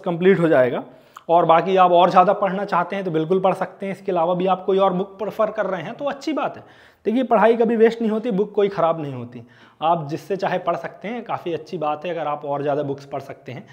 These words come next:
पर ये वो वाली बुक्स हैं जो मैंने प्रेफर किया था, इसीलिए मैं आपको सजेस्ट कर रहा हूँ, तो आप भी करिए।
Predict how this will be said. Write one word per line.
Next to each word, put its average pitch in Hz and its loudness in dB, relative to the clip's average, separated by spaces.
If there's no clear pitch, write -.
पर 208 -8
ये 226 -2
वो 240 -2
वाली 240 0
बुक्स 226 -4
हैं 254 -4
जो 247 -2
मैंने 185 -4
प्रेफर 233 -6
किया 175 -6
था, 175 -18
इसीलिए 196 -2
मैं 185 -4
आपको 165 -2
सजेस्ट 185 -6
कर 160 -4
रहा 147 -6
हूँ, 156 -12
तो 175 -2
आप 160 2
भी 214 0
करिए। 208 -4